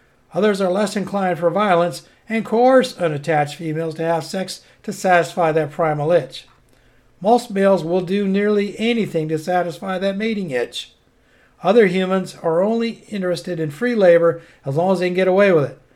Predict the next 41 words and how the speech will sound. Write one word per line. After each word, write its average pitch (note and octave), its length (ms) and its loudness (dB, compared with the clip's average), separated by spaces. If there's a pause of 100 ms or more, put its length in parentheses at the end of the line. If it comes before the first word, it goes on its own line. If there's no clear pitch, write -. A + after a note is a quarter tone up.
(160)
no D#3+ 80 -6
matter F#3+ 320 6
what. F#3+ 280 2 (260)
There E3 140 2
will D#3 120 4
always G#3 260 4
be B3+ 160 2
a, A3 220 4 (120)
always G#3+ 340 2
be A3 140 -2
a F#3+ 80 4
market E3+ 440 -4
for D#3+ 260 -4 (260)
human A#3 360 0
commodity D3+ 680 0 (140)
until G3+ 280 -2
humans A#3+ 360 -2
can F3 160 -4
learn F3+ 200 -2
to F#3 60 -4
control F3 380 -4
their F3 120 0
selfish D#3 460 -4
urges. B2 520 -8 (800)
There F3+ 120 4
are B3 120 8
no A3 160 4
easy F3+ 400 -2
answers F3 400 -4
to D#3+ 40 -2
this E3 140 -2
dilemma D#3 560 0 (160)
right C#3 240 -2
now, D#3 240 -2
except F#3+ 400 -4
to G3+ 80 -8
keep G#3+ 300 -8
fighting F3+ 380 -2
against E3+ 360 -6
modern D#3+ 300 -2
slavery. E3 540 -4